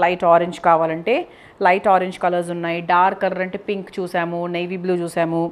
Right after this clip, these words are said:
ఇలా ఏంటి అంటే మనకు లైట్ కావాలంటే లైట్, డార్క్ కావాలంటే డార్క్. We have both the colors. Why? Because సమ్మర్లో వేడిలో కొంతమంది చాలా లైట్ కలర్స్ వేయడానికి ప్రిఫర్ చేస్తూ ఉంటారు. కొంతమంది ఏంటి అంటే any time,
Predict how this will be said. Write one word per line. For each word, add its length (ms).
ఇలా 120
ఏంటి 280
అంటే 160
మనకు 260
లైట్ 280
కావాలంటే 480
లైట్, 260
డార్క్ 300
కావాలంటే 460
డార్క్. 300
We 100
have 120
both 320
the 140
colors. 300
Why? 180
Because 260
సమ్మర్లో 500
వేడిలో 500
కొంతమంది 360
చాలా 260
లైట్ 280
కలర్స్ 280
వేయడానికి 400
ప్రిఫర్ 300
చేస్తూ 320
ఉంటారు. 260
కొంతమంది 500
ఏంటి 240
అంటే 180
any 180
time, 180